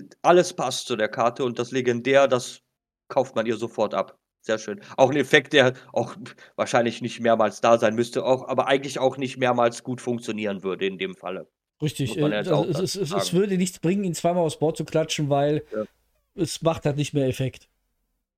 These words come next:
Speaker 1: Genau. Sehr schön.
Speaker 2: Wunderbar, da bin ich auf deinen Platz drei gespannt,
Speaker 1: Mein
Speaker 2: was es bei
Speaker 1: Platz
Speaker 2: dir aufs
Speaker 1: drei.
Speaker 2: Treppchen geschafft hat.
Speaker 1: Dann sind wir endlich bei Werwölfen angekommen.
Speaker 2: Oh.
Speaker 1: Und zwar, da habe ich Ar-,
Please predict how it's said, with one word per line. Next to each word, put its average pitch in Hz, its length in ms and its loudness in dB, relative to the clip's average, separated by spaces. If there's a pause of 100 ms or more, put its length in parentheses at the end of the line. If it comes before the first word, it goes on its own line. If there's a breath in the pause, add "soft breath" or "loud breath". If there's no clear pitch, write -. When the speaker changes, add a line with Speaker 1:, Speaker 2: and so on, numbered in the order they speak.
(800)
Speaker 1:
Genau. 107 460 -2 (1300 soft breath)
Sehr 127 220 4
schön. 139 120 0
Speaker 2:
Wunderbar, 139 460 2
da 135 100 -2
bin 165 120 0
ich 165 80 0
auf - 80 -2
deinen 180 280 0
Platz - 320 -2
drei 147 220 0
gespannt, 117 800 -6
Speaker 1:
Mein 113 160 4
Speaker 2:
was 123 100 0
es 147 60 -4
bei 117 80 2
Speaker 1:
Platz 151 120 0
Speaker 2:
dir 156 120 2
aufs 123 80 0
Speaker 1:
drei. 95 120 2
Speaker 2:
Treppchen 156 360 -2
geschafft 135 360 -2
hat. 120 280 -6 (460)
Speaker 1:
Dann 139 260 2
sind 160 260 0
wir 139 120 0
endlich 135 360 -2
bei 117 180 2
Werwölfen 101 540 0
angekommen. 110 600 -2 (300)
Speaker 2:
Oh. 147 460 0
Speaker 1:
Und 135 200 2
zwar, 139 400 8
da 139 200 6
habe 139 260 4
ich - 200 -4
Ar-, 139 260 2